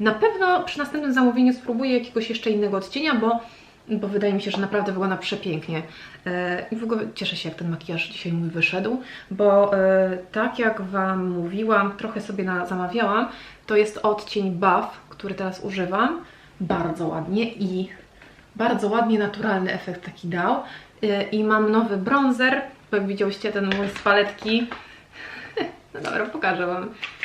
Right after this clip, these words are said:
jak on wygląda. Tadam! <laughs> Już się kończy. E, więc, e, zobaczyłam, że jest taki pojedynczy.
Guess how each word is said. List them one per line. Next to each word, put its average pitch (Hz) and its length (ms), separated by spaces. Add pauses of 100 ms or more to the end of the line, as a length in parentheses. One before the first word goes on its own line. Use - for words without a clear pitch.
(120)
jak - 140
on 180 120
wygląda. 190 500 (180)
Tadam! 214 880
<laughs> - 280
Już 220 160
się - 160
kończy. 214 500 (640)
E, 202 360
więc, 240 380
e, 214 240
zobaczyłam, 254 420
że 269 60
jest 269 120
taki 262 140
pojedynczy. 208 640